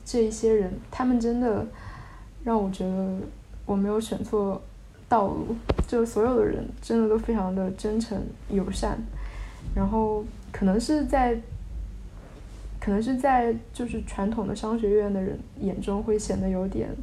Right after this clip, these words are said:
理想主义或是不切实际，就那种想要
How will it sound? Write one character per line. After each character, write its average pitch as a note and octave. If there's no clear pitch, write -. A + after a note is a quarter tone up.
理 G3+
想 G#3
主 A3
义 G3+
或 G3+
是 G#3
不 G3
切 G3+
实 G3
际， G3+
就 G#3+
那 A3
种 G3
想 F#3
要 G#3+